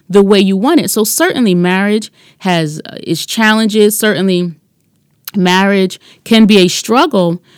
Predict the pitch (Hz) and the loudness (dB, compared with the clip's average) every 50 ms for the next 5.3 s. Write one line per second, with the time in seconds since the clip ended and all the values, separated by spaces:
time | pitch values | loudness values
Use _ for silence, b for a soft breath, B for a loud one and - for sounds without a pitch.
0 | b b b - 233 220 - 202 226 240 233 - 220 226 226 214 214 - - - | b b b 0 2 2 2 0 -2 -2 -2 -4 -6 -6 -4 -4 -6 -6 -6 -4
1 | 240 247 262 269 254 - - 202 196 190 185 180 - - _ - 214 226 226 240 | -2 -2 0 -2 -2 -2 -2 0 0 0 -2 -4 -6 -8 _ 0 2 2 4 2
2 | 226 202 208 202 196 233 269 285 269 247 214 196 - b b b b b b b | 2 2 0 0 2 2 2 2 2 0 0 -4 -6 b b b b b b b
3 | 170 208 208 208 190 - - 180 196 196 - - 233 240 233 196 190 196 190 185 | 0 0 0 0 0 -4 -2 0 0 0 0 2 2 2 2 2 0 -2 -2 -2
4 | 185 180 _ - 175 160 175 180 208 247 311 403 370 - - - - 185 160 156 | -2 -6 _ -12 -8 -4 -2 0 2 2 2 2 0 -2 -4 -6 -4 -4 -4 -4
5 | 143 147 151 151 160 165 | -4 -6 -8 -8 -8 -10